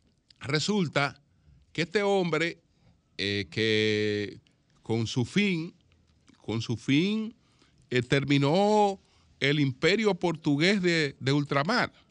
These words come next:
porque portugués fue uno,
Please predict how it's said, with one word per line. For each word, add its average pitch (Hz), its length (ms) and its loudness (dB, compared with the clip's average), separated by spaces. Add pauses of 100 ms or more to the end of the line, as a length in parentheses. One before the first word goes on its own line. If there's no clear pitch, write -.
(200)
porque 110 280 -8
portugués 127 1040 -2 (340)
fue 160 300 -2
uno, 202 440 -2